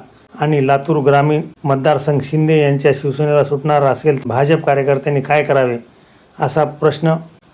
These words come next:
पंकजा मुंडे यांच्यासमोर कार्यकर्त्यांनी उपस्थित केला. विधानसभा निवडणुकीत महायुतीमध्ये होणाऱ्या जागा वाटपावरून लातूरमध्ये भाजपच्या कार्यकर्त्यांमध्ये मोठी अस्वस्थता आहे. दोन हजार एकोणीसच्या विधानसभा निवडणुकीमध्ये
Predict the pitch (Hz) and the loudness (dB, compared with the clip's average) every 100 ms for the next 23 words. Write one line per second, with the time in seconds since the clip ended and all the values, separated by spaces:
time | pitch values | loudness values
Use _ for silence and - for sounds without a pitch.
0 | - 165 156 160 156 151 151 147 147 139 | -2 0 2 2 2 2 2 2 2 0
1 | 135 147 143 147 - - _ _ - 147 | -2 0 0 0 -4 -20 _ _ -2 0
2 | 143 143 131 143 143 131 135 - 139 - | 2 0 0 0 0 2 0 -2 -6 -4
3 | 127 110 - _ - _ - _ _ _ | -4 -4 -8 _ -20 _ -20 _ _ _
4 | _ _ _ 151 135 160 156 156 151 151 | _ _ _ -2 0 2 2 0 2 2
5 | 151 143 143 135 - _ _ 139 147 151 | 0 0 -2 -4 -8 _ _ -2 2 2
6 | 151 156 156 143 135 143 143 139 139 135 | 0 0 2 2 2 2 2 2 2 2
7 | 139 139 135 147 139 135 120 113 - - | 4 2 2 2 4 4 0 -10 -20 -20
8 | _ _ 160 147 143 156 156 143 151 127 | _ _ 0 0 2 0 0 2 0 0
9 | 131 147 143 - 120 143 139 143 131 147 | 2 0 2 -2 0 0 2 0 0 0
10 | 139 135 117 - _ _ _ 147 147 160 | 2 0 -2 -10 _ _ _ -2 0 0
11 | 170 170 160 147 160 151 151 139 165 170 | 0 -2 -4 0 0 0 -2 0 0 0
12 | 131 117 107 - _ _ _ _ 156 156 | -2 -2 -6 -14 _ _ _ _ -2 2
13 | 165 156 143 139 160 156 - 160 143 143 | 4 4 2 2 0 0 0 2 2 2
14 | 151 143 151 143 143 147 143 151 143 131 | 0 0 0 2 0 0 -2 0 0 0